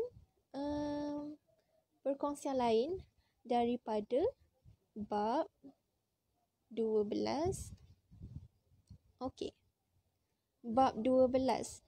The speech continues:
Ini tajuknya. "Ya Allah, aku ingin jadi orang terkenal." Ha, tajuk dia. Okey? Ah, menarik, kan, tajuk dia? So,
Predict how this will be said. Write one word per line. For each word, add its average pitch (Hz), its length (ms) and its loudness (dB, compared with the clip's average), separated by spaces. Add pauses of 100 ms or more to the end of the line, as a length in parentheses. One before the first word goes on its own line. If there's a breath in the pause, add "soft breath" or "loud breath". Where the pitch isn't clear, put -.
Ini 294 240 -2
tajuknya. 220 480 0 (1800)
"Ya 233 320 2
Allah, 247 320 0
aku 247 360 -6
ingin 262 440 -2
jadi 247 440 2
orang 254 440 0
terkenal." 277 720 -6 (320)
Ha, 226 320 -6 (680)
tajuk 220 280 2
dia. 208 160 0 (640)
Okey? 220 240 -2 (880)
Ah, 277 360 -6
menarik, 254 360 0
kan, 262 240 0
tajuk - 200 -2
dia? 240 280 2 (240)
So, 381 400 -2